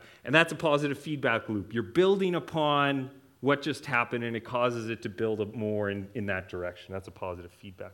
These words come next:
loop. But instead of looking at it as a negative in an argument, it's faith. As you give your faith into it and you act accordingly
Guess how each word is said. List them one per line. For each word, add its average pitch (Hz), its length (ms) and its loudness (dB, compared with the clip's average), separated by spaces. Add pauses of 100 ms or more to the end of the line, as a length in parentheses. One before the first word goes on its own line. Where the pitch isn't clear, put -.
loop. - 100 -20 (800)
But - 460 4
instead 156 360 4
of 220 80 4
looking 202 220 6
at 175 140 6
it 170 40 8
as 156 100 4
a 156 40 2
negative 147 420 4
in 143 100 2
an 139 120 0
argument, 147 640 4
it's 151 360 2 (840)
faith. 208 680 2 (200)
As 190 220 6
you 196 80 -2
give 180 260 -2
your 175 100 4
faith 180 400 0
into 233 260 -2
it 247 120 -4
and 170 100 0
you 160 140 -2
act 190 260 2
accordingly 233 720 -2